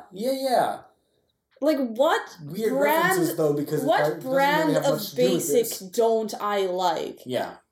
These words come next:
Speaker 2: It's like porn. I know it when I see it.
Speaker 1: When is basic, like
Speaker 2: When is basic bad
Speaker 1: Yeah, it's
Speaker 2: basic?
Speaker 1: basic on, like, is the work itself basic, or is the audience that, that it appeals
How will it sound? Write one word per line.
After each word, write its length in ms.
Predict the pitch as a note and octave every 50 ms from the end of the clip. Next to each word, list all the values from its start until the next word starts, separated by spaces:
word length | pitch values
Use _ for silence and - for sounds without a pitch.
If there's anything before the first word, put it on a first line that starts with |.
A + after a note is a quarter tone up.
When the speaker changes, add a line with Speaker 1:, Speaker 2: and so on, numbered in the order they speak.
| _ _
Speaker 2:
It's 380 | _ - B3+ B3 - - - -
like 260 | C#4+ C#4 C4 B3+ -
porn. 440 | - - D4 D#4 C4 A#3+ A3 G#3 G3+
I 100 | G#3 A3
know 300 | A3+ B3 C4 C#4 C4+ C4
it 100 | B3 A#3
when 120 | B3 A#3+ A3+
I 80 | A3+ G#3+
see 380 | G#3 - - - B3+ A3+ G#3 F3
it. 260 | D#3+ - - - - C3+
Speaker 1:
When 160 | C#3+ D3+ D#3
is 140 | D#3+ D3 C3
basic, 520 | - C3 C3 C#3 C3+ - - C3 B2+ - -
like 320 | B2 A#2+ A#2 A2+ G#2+ - - - - - _
Speaker 2:
When 200 | A3+ B3+ D4+ F#4
is 140 | G4 D4+ B3+
basic 580 | A#3 C4+ C4 C4 C4 - C4+ G#3+ G3 F#3 -
bad 380 | - A3 G#3+ G#3+ G#3+ G#3 G3+ G3 G3+
Speaker 1:
Yeah, 60 | F#3+
it's 260 | F3+ E3+ F#3 F#3+ F#3
Speaker 2:
basic? 140 | E3 D#3 D#3
Speaker 1:
basic 300 | G#3 B3 - D#4 C#4+ C4+
on, 120 | A#3+ A3+
like, 240 | G#3+ F#3+ F#3 - -
is 160 | G3 F3+ E3
the 120 | D#3+ F3 D#3+
work 300 | D#3 E3 G3+ A#3 A3+ G3+
itself 540 | - - - - - C#3 - - - -
basic, 480 | E3+ F#3 G#3 A#3 A3+ - B3 B3 B3 - - _
or 240 | F3+ D#3 D3+ D3+ D#3 F3
is 300 | F3+ G#3 G#3 F3 E3 D#3
the 180 | E3 E3 - -
audience 500 | D3 D3 E3+ F#3+ G3+ G3+ G3+ G3+ - -
that, 420 | F3 D#3+ D#3 D3 D3+ - - - - _ _ _
that 280 | - C#3+ C#3 D3 - -
it 80 | D#3+ D3+
appeals 500 | C#3+ C#3+ - - - F3 F3+ F3 F3